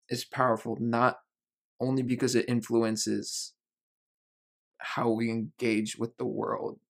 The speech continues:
but also because we rarely do it. Most people, um, live in a world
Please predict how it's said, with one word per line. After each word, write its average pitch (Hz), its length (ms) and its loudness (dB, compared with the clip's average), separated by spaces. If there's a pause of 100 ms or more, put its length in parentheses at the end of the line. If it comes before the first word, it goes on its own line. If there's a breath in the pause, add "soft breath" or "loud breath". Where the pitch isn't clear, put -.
(500)
but 117 180 0
also 123 300 2
because 113 380 0
we 110 300 0 (200)
rarely 107 460 -2
do 101 200 -4
it. - 160 -12 (1400)
Most 131 560 4
people, 98 640 -2 (1160)
um, - 400 -6 (760)
live 131 260 6
in 127 80 8
a 120 60 8
world 110 380 8